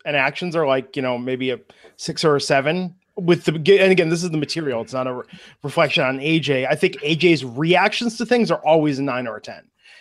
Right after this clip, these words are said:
You go back to the match, uh, when he was in his feud with Ambrose and James Ellsworth and that and the comedy of it. I mean, A J was very good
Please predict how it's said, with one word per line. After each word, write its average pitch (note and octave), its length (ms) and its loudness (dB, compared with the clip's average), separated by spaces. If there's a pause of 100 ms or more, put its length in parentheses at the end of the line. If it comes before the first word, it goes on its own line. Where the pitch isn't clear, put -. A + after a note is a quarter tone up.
You D#3+ 120 -6
go F#3+ 140 6
back F#3 300 4
to D#3 360 2
the D#3 120 -2
match, D#3+ 400 -2
uh, D3 180 2
when D3+ 100 -4
he D#3+ 60 -2
was D#3 100 -4
in E3 60 -4
his D#3+ 100 -6
feud E3+ 200 -10
with D3 120 -12
Ambrose C#3+ 500 -4
and C#3+ 80 -10
James D3 260 -6
Ellsworth C3+ 580 -2
and A#2+ 180 -10 (420)
that D#3+ 200 2
and D3+ 80 -8
the C#3+ 60 -10
comedy E3 480 0
of C#3 140 2
it. C#3 60 -6
I C#3 40 -2
mean, D3 220 -6
A F#3 160 2
J F3 200 2
was C#3 200 -2
very D3+ 320 2
good C3 540 2